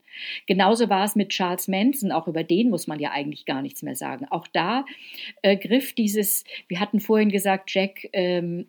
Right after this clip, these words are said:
Unterweger ist eine Art Popstar, auch da griff dieses Popstar-Phänomen.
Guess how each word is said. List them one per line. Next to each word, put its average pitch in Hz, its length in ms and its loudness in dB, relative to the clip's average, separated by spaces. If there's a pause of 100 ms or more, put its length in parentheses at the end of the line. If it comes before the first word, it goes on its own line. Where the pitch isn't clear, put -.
(100)
Unterweger 196 540 2
ist - 160 -6
eine 170 220 -4
Art 175 160 -6
Popstar, 185 560 -4
auch 185 100 -4
da 202 400 0
griff 220 300 -4
dieses 202 240 -6
Popstar-Phänomen. 139 1120 -4